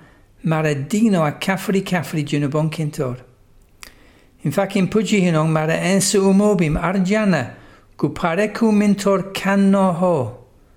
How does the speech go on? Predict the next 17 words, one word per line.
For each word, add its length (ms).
Kingweong 800
imbi 360
umur 520
arjana 640
bandor. 580
Jantenten 560
gulokudino, 680
in 100
jilo 320
no 180
zong 380
sapitro 720
halango 560
inge 220
arenino, 840
versengo 720
aliho. 600